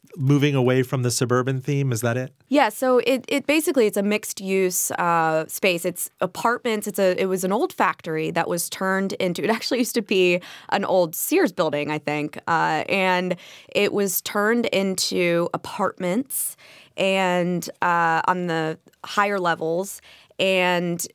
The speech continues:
Speaker 2: it was on the bottom, it, it's like a market. It's like an open market where it reminds me a little bit of Chelsea Market in New York City. And, um, it, it, it has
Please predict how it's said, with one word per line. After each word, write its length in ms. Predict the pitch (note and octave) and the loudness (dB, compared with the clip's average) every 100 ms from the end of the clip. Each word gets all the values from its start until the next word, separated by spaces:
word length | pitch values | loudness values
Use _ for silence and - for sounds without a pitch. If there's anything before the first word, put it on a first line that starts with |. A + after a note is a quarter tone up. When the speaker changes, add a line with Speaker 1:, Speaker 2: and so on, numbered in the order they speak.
| _ | _
Speaker 2:
it 240 | F#3 F3 F3 | 4 4 2
was 640 | F3+ F3+ E3+ E3+ E3 - | 0 2 2 0 -6 -4
on 100 | - | -2
the 80 | F3+ | -2
bottom, 640 | D#3 G#3 C#4+ A3+ E3 E3+ - | 2 4 4 4 0 -2 0
it, 120 | F3+ | 0
it's 280 | - F3 - | 2 -2 -2
like 100 | F3 | -4
a 60 | E3 | -2
market. 440 | E3 F3+ A3 E3+ | 0 2 2 -2
It's 120 | - | -6
like 100 | E3 | -8
an 120 | E3+ D#3+ G3 | -8 -2 0
open 400 | G#3+ A#3+ G#3 F#3 | 2 2 0 2
market 600 | F3 F#3+ F#3+ D#3+ D3+ - | 2 0 0 -2 -2 -4
where 520 | E3+ E3+ D#3+ D#3+ D#3 | -2 0 2 2 0
it 160 | F3 F3 | -2 -2
reminds 320 | F#3 C4+ D#4+ | 0 2 2
me 80 | D#4+ | 2
a 40 | |
little 140 | B3+ | 2
bit 120 | A#3 G#3 | 2 -2
of 100 | E3 | -2
Chelsea 340 | G3 F#3 F#3+ | -4 -2 -4
Market 420 | F3 D#3 D#3 D#3 | -2 -2 -2 -4
in 60 | D#3+ | -2
New 60 | |
York 160 | D3+ D3+ | -2 -4
City. 460 | - D#3 - F#3+ F3 - - - - | -4 -4 -4 -6 -10 -18 -20 -20 -6
And, 600 | F#3+ F#3 F#3 F3 F3 E3+ - | 0 2 2 2 0 -4 0
um, 540 | F#3 F3 E3 D#3 D#3 - | 2 4 4 2 -2 -2
it, 140 | G3 F#3+ | 0 2
it, 140 | E3 - | 0 0
it 140 | - G#3 | 0 0
has 280 | G3+ G3+ | 0 -2